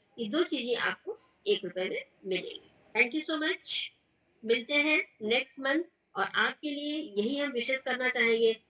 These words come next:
आप सभी लोग healthy रहें और अपने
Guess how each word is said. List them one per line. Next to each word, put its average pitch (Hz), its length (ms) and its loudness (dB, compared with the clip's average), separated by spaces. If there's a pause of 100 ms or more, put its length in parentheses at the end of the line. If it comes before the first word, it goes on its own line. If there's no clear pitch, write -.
(200)
आप 202 240 0
सभी 233 320 -2
लोग 233 300 4
healthy 233 420 2
रहें 294 280 4 (440)
और 220 360 -2 (320)
अपने 330 320 0